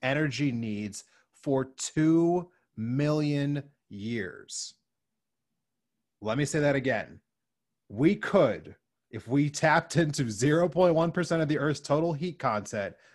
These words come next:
meet our entire planetary energy needs for two million years. Two million years? Let's just speak about that plainly. If we were to use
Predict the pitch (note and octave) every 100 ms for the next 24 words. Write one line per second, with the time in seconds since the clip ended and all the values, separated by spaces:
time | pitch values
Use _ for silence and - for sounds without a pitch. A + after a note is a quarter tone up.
0 | _ A2 D3 E3+ C#3+ C#3 - D3 E3+ F3+
1 | - F3+ F3 - F3 E3+ D3+ D#3 E3 D#3+
2 | E3 D#3 C3 A#2 - _ _ _ D#3 E3+
3 | - - E3 D#3 D3 D3 C3+ C3 B2 G2+
4 | - - - _ _ _ _ - - G#3+
5 | A3+ A3+ A3 G#3+ A3 D4 D#4+ D4+ - _
6 | _ _ _ _ _ _ _ _ _ _
7 | _ - E3+ B3+ C4+ - - C4 G#3+ G3+
8 | G3 F3+ - - G3+ F#3+ G#2 D2 - _
9 | _ _ _ _ _ _ E3 - F#3+ C4+
10 | C4+ B3+ - A3+ G3+ E3+ F3 G3+ F3+ D#3+
11 | C#3+ -